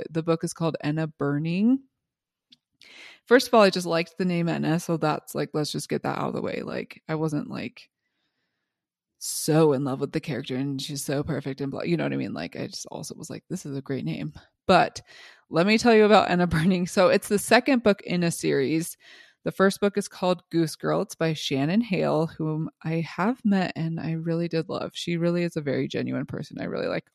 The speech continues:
all of her books. Um, so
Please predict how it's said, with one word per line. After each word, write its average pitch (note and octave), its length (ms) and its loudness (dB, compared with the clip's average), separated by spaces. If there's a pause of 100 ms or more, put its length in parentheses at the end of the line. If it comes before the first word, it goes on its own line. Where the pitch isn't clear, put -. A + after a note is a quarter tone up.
all F#3 160 2
of D3+ 100 -2
her B2 100 -4
books. - 420 -6 (800)
Um, F3 460 4 (240)
so E3 640 8